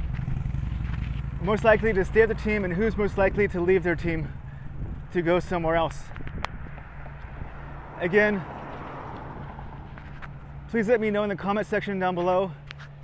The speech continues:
And as usual and as always, I may not be an expert, but I am a longtime fan with an informed, knowledgeable opinion.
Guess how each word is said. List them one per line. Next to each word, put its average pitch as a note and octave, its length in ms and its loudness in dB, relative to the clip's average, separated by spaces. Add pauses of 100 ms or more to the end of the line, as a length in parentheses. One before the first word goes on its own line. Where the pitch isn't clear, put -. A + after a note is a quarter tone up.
(340)
And F#3 180 2
as E3+ 140 -2
usual G#3 260 2
and G3+ 100 0
as F3+ 100 -2
always, F#3 440 4 (1500)
I E3+ 140 2
may G3+ 160 0
not G#3+ 180 4
be F#3 60 4
an F3+ 80 4
expert, F#3 380 0 (1300)
but F3 160 2
I G3 40 4
am A3 140 2
a - 20 2
longtime F#3+ 400 4
fan F3 360 2 (560)
with D3+ 120 -4
an E3+ 80 -2
informed, G3 460 0
knowledgeable F#3+ 340 2
opinion. F3 340 -2